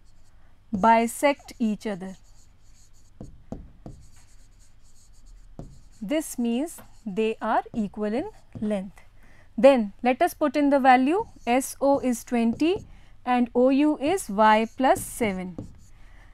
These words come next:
Clearly this seven will be transposed to the L H S and become minus seven. This will give us y equal to thirteen. This is the value of y,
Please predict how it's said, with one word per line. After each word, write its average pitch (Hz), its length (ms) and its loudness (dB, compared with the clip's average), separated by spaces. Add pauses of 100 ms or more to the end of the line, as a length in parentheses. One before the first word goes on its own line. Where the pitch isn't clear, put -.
(240)
Clearly 294 500 6
this 269 340 0 (120)
seven 269 500 4
will 277 120 2
be 269 140 4
transposed 277 880 4 (180)
to 269 140 2
the 269 240 8
L 233 160 4
H 254 180 2
S 311 220 4
and 247 240 2
become 254 320 4
minus 233 380 2
seven. 285 400 2 (760)
This 311 300 2
will 330 160 4
give 247 200 2
us 233 380 6 (100)
y 240 480 6
equal 214 420 -2
to 262 200 0 (160)
thirteen. 208 800 0 (220)
This 285 200 2
is 277 140 0
the 254 140 4
value 220 440 4
of 226 380 2
y, 202 380 0